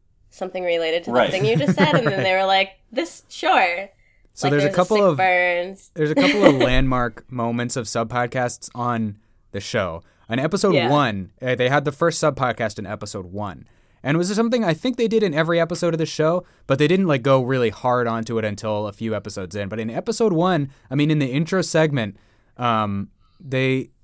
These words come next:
Speaker 3: I, I don't even remember how exactly it started, but they were just, they ended up talking about movies.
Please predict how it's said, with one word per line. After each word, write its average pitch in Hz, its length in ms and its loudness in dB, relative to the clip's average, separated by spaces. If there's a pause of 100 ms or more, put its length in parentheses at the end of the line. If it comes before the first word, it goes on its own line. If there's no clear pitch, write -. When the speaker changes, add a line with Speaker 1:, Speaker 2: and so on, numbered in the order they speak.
(240)
Speaker 3:
I, 131 160 -14
I 156 120 -6
don't 220 140 2
even 208 180 0
remember 190 340 2
how 156 160 2
exactly 131 500 -2
it 113 80 -4
started, 156 400 0
but 120 100 -2
they 127 80 2
were 131 140 0
just, 147 240 -6
they 139 80 0
ended 139 320 -2
up 175 100 -2
talking 151 320 -2
about 123 220 0
movies. 107 500 -6